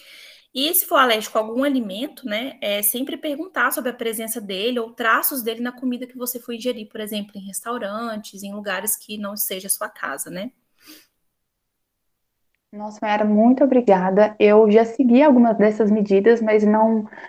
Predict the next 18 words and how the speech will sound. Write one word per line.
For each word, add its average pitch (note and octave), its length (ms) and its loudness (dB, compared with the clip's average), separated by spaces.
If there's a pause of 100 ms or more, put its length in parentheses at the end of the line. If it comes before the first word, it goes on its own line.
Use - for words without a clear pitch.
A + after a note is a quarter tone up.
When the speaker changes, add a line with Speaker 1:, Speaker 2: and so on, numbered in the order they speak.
(140)
Speaker 2:
não A3 120 0
sabia C#4 340 6
que D#4 80 4
a - 20 10
gente D4 220 8
podia B3 300 -2
carregar A#3+ 400 -2
esse A3+ 140 -8
cartãozinho, A#3+ 680 2
né? B3 300 0
Muito C4+ 320 6
interessante, C4+ 760 2
vou A3 120 2
aderir A3+ 340 2
a A3 40 -4
partir A3 340 -12
de G#3+ 100 -2
agora. G#3+ 540 0